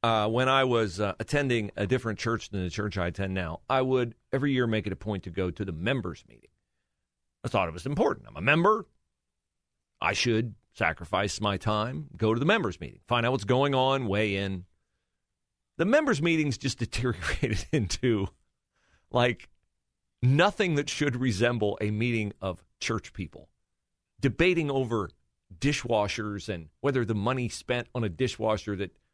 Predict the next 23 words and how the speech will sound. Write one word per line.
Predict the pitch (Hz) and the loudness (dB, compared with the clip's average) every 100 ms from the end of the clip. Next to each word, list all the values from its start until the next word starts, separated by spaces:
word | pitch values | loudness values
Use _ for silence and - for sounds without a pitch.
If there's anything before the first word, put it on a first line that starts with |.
| _ | _
washed | 107 127 127 - | 0 2 2 -4
the | 110 | -4
dishes | 85 117 113 104 98 | -2 -2 -2 -4 -4
and | 92 85 | -6 -8
dried | 87 120 120 123 | -2 2 4 2
them | 113 107 | 0 -2
in | 95 90 _ | -4 -8 _
X | 127 - 127 | -6 -4 -4
number | 113 104 | -2 -2
of | 98 | -2
minutes | 95 120 104 - | -2 -2 -2 -4
relative | 104 113 107 - 98 | -2 -2 -2 -4 -4
to | - 101 | -2 -2
another, | 92 113 95 80 _ _ _ _ _ _ _ | 0 0 -2 -6 _ _ _ _ _ _ _
and | 135 | -2
the | 127 | 0
contentious | - 143 123 - - 170 160 147 - | -2 -2 -2 -2 -2 0 0 -2 -2
nature, | 107 127 139 113 | -2 -2 -4 -6
I | 98 | -6
mean, | 113 | -4
it | 135 156 | -4 -6
just | 180 - | -12 -8
seemed | - 185 | -2 -2